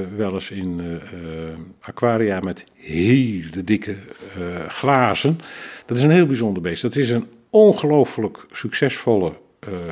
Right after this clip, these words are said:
felle rover, die, eh, ehm, uitgerust is met een, met een soort hevels, een soort hamers. En daar kan die zo ongelooflijk veel kracht in zetten,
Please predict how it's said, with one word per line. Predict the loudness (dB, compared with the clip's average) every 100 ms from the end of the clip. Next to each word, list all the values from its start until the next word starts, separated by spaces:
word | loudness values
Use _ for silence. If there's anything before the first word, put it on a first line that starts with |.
| -12
felle | -10 -4 2 2 4 2
rover, | 2 4 4 4 -2 -6 -20 -20 -20 -20 -20 -20 -20 _
die, | -2 0 2 0 0 2
eh, | 2 0 -4 -10 _ _ _ _
ehm, | -10 -8 -6 -6 -6 -8 -10 -12 -18 _ _ -20 -20 -16 -12
uitgerust | 0 0 2 2 2 0
is | -4 -2
met | -2
een, | -2 -2 -4
met | -6 -6
een | -6 -6 -8
soort | -6 -4 -4 -6 -14 _ _ -16
hevels, | -4 0 2 0 -4
een | -6
soort | -4 -2 -4 -6 -18 -20 -20 -20 -20 _ _ _
hamers. | -12 -2 2 4 4 2 -2 -10 -12 _ _ -20 -20 -20
En | -2 2 2 0 -6 -6
daar | -4 -2
kan | 0 0
die | 0 0
zo | 0 0
ongelooflijk | -2 -2 0 -2 -2 -10
veel | -10
kracht | -6 -6 -4
in | -8
zetten, | -8 -10 -10